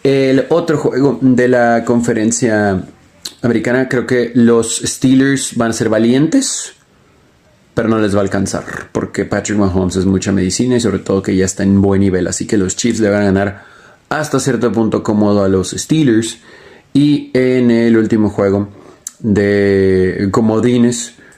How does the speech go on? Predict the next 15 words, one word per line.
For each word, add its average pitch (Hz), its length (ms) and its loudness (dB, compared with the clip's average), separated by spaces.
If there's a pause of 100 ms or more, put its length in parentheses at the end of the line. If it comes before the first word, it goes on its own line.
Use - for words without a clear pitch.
(120)
que 98 320 0
los 98 340 0
Bills 127 680 -2 (400)
tienen 107 380 2
ante 104 340 0
los 101 200 0
Patriotas 101 520 -2
de 101 100 0
Inglaterra, 98 460 0
va 107 80 -2
a - 20 -6
ser 131 140 0
un 131 140 0
juegazo 143 920 0
también. 117 500 0